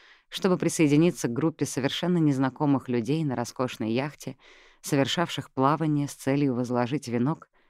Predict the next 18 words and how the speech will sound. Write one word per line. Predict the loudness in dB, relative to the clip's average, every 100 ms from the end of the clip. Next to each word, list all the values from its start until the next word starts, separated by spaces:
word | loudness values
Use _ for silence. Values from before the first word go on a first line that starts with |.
| _
в | -2
память | 2 4 2
о | -4
человеке, | -4 -6 -2 -4 -4 -12 -14 _ _ _ -10
связи | 2 4 4 2
с | -2
которым | -4 -2 -2
я | -2 -2
пока | -8 -6 -4
не | -4
ощущала. | -6 -8 -10 -10 -14 -16 _ _ _ _ _ _ _ _
Да, | 0 4 6
я | 6 6
мимолетно | 6 6 6 2 0
встретилась | -6 0 0 2 -2 -2
с |
двумя | 0 0 0
сестрами, | -2 -6 -6 -8 -8